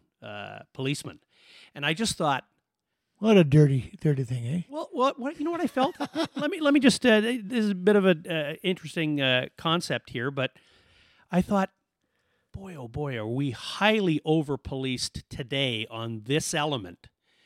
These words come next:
Speaker 1: considering what's going on in, in, in the world of, uh,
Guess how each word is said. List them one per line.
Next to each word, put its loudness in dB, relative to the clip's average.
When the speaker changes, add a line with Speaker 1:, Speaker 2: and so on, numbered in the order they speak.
Speaker 1:
considering 4
what's -4
going -8
on -2
in, -6
in, -10
in -6
the -4
world 0
of, -6
uh, -4